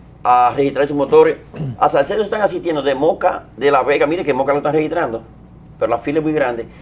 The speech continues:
Y están asistiendo de Moca, de Villatapia, de San Francisco, los que no fueron a, a, en la próxima, hace unos dos meses a San Francisco a registrar. Ahora están viniendo aquí. ¿Por qué?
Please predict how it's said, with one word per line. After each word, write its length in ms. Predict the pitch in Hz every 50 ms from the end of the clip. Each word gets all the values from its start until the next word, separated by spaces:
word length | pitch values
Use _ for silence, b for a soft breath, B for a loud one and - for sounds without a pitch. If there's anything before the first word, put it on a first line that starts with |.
| B B
Y 100 | - 135
están 180 | 120 131 143
asistiendo 260 | 156 143 147 165 165 160
de 100 | 156 143
Moca, 520 | 139 156 170 180 - - 170 165 170 170
de 140 | 156 147 135
Villatapia, 560 | 135 131 135 127 139 139 139 135 139 147 143
de 60 | 139
San 160 | 131 139 131
Francisco, 360 | 123 127 127 127 156 151 151 160
los 80 | 143 113
que 60 | 135
no 120 | 143 160
fueron 200 | 160 190 185 185
a, 400 | 180 165 156 - - 139 139 135 120
a, 100 | 117 -
en 100 | 127 131
la 240 | 131 123 120 117 -
próxima, 500 | - - - 160 151 139 131 110 107 - - B B B B B B B B B -
hace 300 | - 113 - 143 147 147
unos 480 | 151 147 147 147 143 139 139 139 139
dos 100 | 139 139
meses 320 | 143 143 131 - 135 123 127
a 100 | 90 -
San 140 | - 120 117
Francisco 440 | 127 131 135 - 123 104 - - - B B B B B -
a 60 | 113
registrar. 360 | 123 123 117 117 113 110 -
Ahora 280 | - 110 113 123 147 170
están 180 | 160 - 156 143
viniendo 260 | 135 131 135 135 131 120
aquí. 200 | - - - 85 - - - - - - - - - - - - - - - - - -
¿Por 140 | - 123 131
qué? 180 | - 113 -